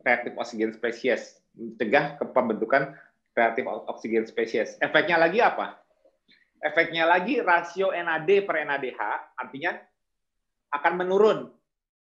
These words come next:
Yang artinya apa? N A D H-nya meningkat, pembaginya meningkat. Jadi, ka-, karena, karena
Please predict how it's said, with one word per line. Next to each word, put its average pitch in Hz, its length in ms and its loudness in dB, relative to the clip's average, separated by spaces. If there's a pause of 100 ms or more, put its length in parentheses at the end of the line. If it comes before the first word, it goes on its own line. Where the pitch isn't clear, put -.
(160)
Yang 131 160 -6
artinya 214 300 -4 (100)
apa? - 100 -6 (140)
N 165 160 2
A 156 40 4
D 151 120 2
H-nya 151 240 0
meningkat, 214 400 -2 (240)
pembaginya 139 800 -2
meningkat. 160 560 -8 (400)
Jadi, 180 400 -2 (640)
ka-, 147 240 -2 (160)
karena, 151 340 -2
karena 151 280 0